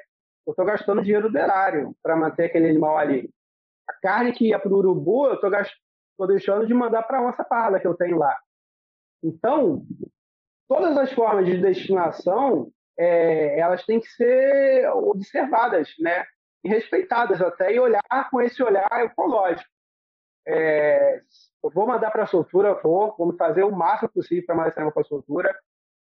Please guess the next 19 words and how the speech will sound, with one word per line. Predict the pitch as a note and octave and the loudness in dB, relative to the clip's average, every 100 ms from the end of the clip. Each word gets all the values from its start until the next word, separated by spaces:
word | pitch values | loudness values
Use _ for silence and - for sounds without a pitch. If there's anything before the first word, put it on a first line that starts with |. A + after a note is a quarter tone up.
| _ | _
O | - | -2
animal | F#3 F3+ F#3+ G3 | 0 0 -2 -2
pode | A3+ A3+ | 0 0
até | A#3 - D#4+ E4+ D#4 | -2 -2 2 2 2
ser | D#4+ | 0
um | C#4+ | 0
pouquinho | C4 D#4 B3+ C4 D4+ D4+ D4 | 0 0 0 2 4 4 4
manso, | C4 B3 C#4 D4+ D4 B3 | 4 2 2 0 0 0
mas | A#3+ A3+ | 0 0
eu | |
vou | A#3+ | 0
mandar | A#3+ A#3 A#3 | 0 0 0
ele | A#3+ | -2
pra | A3+ A#3 | -2 -4
soltura | A3+ A#3 G#3 B3 A#3+ | -2 -4 0 0 2
num | A#3+ | 2
lugar | A#3+ A3 A#3+ A#3 A3+ | 2 2 0 0 0
isolado, | G#3+ A#3 G3 A3+ C#4 C4 B3+ | 0 2 2 2 0 0 0
numa | A#3+ A3+ G#3+ G#3 F#3 D#3 B2 | 2 0 0 0 0 0 -4